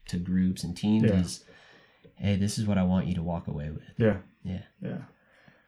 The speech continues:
Speaker 2: Well, not to change topics of that presentation, because Marg and I, we don't have a research team. Marg and I are our own,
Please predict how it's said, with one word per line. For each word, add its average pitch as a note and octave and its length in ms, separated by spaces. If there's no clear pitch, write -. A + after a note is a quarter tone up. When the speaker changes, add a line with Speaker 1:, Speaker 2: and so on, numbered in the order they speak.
Speaker 2:
Well, B2 280
not B2+ 240
to B2 100
change B2 580
topics A2+ 640
of G2+ 280
that G#2 300
presentation, A2 920
because G#2+ 560
Marg D3 260
and B2 140
I, A2 320
we G#2+ 160
don't A#2 120
have G#2+ 140
a G2 60
research G#2+ 480
team. F#2+ 320
Marg G#2 220
and G2 100
I G2 140
are F#2+ 320
our F#2+ 60
own, F#2+ 220